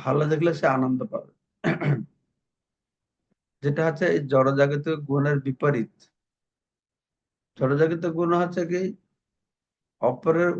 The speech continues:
উন্নতি দেখলে আমরা ঈর্ষায় জলে পড়ে মরব। সেখানে গাড়ি পিছনে লেখা থাকে না, দেখবি, আহ, তুই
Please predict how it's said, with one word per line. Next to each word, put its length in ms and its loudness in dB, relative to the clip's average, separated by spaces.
উন্নতি 420 -2
দেখলে 260 -2
আমরা 220 2
ঈর্ষায় 420 0
জলে 280 2
পড়ে 260 -2
মরব। 220 -6
সেখানে 200 -2
গাড়ি 180 2
পিছনে 300 -4
লেখা 200 -2
থাকে 220 -2
না, 80 -2
দেখবি, 580 2
আহ, 420 -2
তুই 120 -6